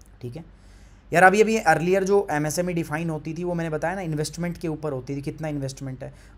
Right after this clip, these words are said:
but अब जो है टर्नओवर को भी उसके अंदर क्या कर लिया गया है, शामिल कर लिया गया है। अभी अगर हम बात करेंगे, there is no distinction between manu-, manufacturing,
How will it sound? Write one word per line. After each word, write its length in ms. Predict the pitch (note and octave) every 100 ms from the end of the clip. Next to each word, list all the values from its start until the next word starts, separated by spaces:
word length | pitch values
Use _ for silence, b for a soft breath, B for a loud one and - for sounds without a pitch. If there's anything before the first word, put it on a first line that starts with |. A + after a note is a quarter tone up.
| C#3
but 140 | D3
अब 140 | F#3 F#3+
जो 120 | G#3
है 80 | G#3
टर्नओवर 460 | F3+ D#3 E3+ F#3
को 120 | F#3
भी 120 | F3 E3+
उसके 200 | - E3+
अंदर 200 | D#3+ E3
क्या 160 | F3
कर 160 | D#3+ D3+
लिया 200 | D3 C#3+
गया 120 | C#3+
है, 60 | F#3+
शामिल 360 | D3+ C3 A2
कर 140 | F#2+ -
लिया 200 | B1+ A#1
गया 180 | G1+
है। 100 | - - b b b b
अभी 180 | D3+ G3
अगर 160 | A3+ B3
हम 120 | A#3
बात 200 | G3+ G#3
करेंगे, 260 | G#3+ A3
there 220 | A3+ A3 F#3+
is 100 | G3+
no 100 | G#3
distinction 520 | F#3 - F#3+ G#3 G3
between 260 | F#3+ G3+
manu-, 580 | D#3+ D#3 A#2+ - B2 B2+
manufacturing, 680 | C3 D3 E3+ F#3 F3+ G#3 A#3